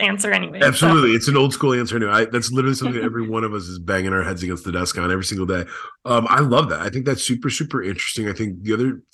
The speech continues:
Speaker 2: thing that you're making me think about is, like, Jeanette, there's so many growth companies and there's so many startup companies and there's so many venture-backed companies that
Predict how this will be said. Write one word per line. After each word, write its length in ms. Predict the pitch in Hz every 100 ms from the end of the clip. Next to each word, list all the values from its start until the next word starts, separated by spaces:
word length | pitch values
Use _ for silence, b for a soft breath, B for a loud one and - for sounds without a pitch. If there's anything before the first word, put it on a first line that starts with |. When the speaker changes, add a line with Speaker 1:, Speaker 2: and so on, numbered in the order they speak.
| -
Speaker 2:
thing 100 | 135
that 80 | 135
you're 140 | 110
making 240 | 110 113
me 80 | 98
think 240 | - 120 170
about 300 | 123 87 90
is, 200 | 90 101
like, 120 | 85
Jeanette, 200 | 104 123
there's 160 | 85
so 160 | - 104
many 360 | 110 147 160 139 B B B B _ _
growth 280 | 98 95 98
companies 480 | - 131 143 143 113
and 60 |
there's 160 | 92 -
so 60 | 120
many 140 | 127
startup 440 | - - 95 104
companies 460 | - 117 117 113 92
and 100 | 95
there's 160 | 90 -
so 100 | 107
many 400 | 113 113 101 87 B B 120
venture-backed 580 | 110 101 117 98 87
companies 680 | - 127 160 113 90 87 -
that 400 | 95 95 92 90